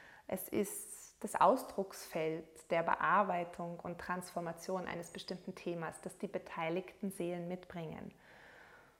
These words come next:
Und es ist das Annehmen der Situation, das Erleichterung bringt und die Weite, damit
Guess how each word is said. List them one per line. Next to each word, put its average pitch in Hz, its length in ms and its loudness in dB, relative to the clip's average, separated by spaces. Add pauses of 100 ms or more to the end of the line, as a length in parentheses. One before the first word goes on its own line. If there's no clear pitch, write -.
(560)
Und 202 160 0
es 185 140 -2
ist 196 200 -6
das 185 180 -2 (140)
Annehmen 196 840 2
der 170 120 0
Situation, 165 680 -4
das 165 160 -4
Erleichterung 165 800 -4
bringt - 500 -8
und - 180 -8 (120)
die 180 120 -4
Weite, 165 600 -2 (500)
damit 170 300 -4